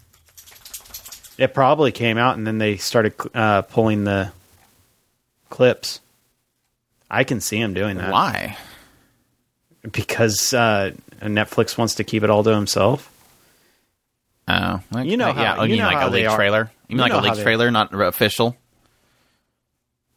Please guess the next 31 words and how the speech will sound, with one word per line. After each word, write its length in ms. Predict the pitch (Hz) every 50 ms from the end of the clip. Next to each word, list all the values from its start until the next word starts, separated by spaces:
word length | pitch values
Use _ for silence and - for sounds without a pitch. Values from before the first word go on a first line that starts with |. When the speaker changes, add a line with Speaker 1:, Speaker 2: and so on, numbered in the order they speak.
| _ -
Speaker 1:
Yeah, 160 | 131 127 123
you 160 | 123 131 165
know 160 | 180 160 127
how 160 | 117 120 110
they 160 | 101 107 101 101
are 100 | 101 101
Speaker 2:
I 40 | 190
don't 80 | 165 98
know. 160 | 101 101 101 - _ - 87
Speaker 1:
about, 280 | 101 104 107 104 101 101
uh, 40 | 104 -
copyright 500 | - - 113 107 - - 104 101 98 -
crap. 360 | - - 107 101 98 101 98 - - - _ _ _ _ _ _ _ _ _ _ _ _ _ _ _ _ _ _ _ _ _ -
Speaker 2:
I 140 | - 87 90
don't 100 | 92 92
know 140 | 90 87 87
what 180 | 87 82 - -
you 40 | 85
mean. 160 | 80 80 92 - _ _ _ _ _ _ _ -
I 80 | 92
had 240 | 104 101 104 101 95
really 200 | 104 104 95 95
<laughs> 20 | 92
d-, 100 | 98 104
I'm 380 | - - - - 202 - 147 190
not 180 | 190 - -
following 600 | - - 160 139 123 120 - 139 120 117 120 117 -
you 120 | 131 117
at 120 | 123 - - -
all. 520 | 131 - - - 131 - _ - 170 - _ _ - - - - - - - 233 202 240 262 269 269 247 226 202 - - - - - 214 -
They, 240 | - - 135 139 139